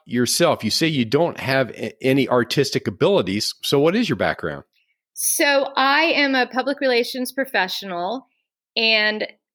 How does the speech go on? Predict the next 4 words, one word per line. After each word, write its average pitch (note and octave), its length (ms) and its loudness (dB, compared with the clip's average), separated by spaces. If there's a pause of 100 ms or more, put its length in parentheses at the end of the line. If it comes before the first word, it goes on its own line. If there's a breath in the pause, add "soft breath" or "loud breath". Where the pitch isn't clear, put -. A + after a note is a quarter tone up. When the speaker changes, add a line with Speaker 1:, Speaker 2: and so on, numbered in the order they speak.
(840)
Speaker 2:
have B3 200 0
done A#3+ 440 0
multiple C4 500 2
things. G3+ 300 0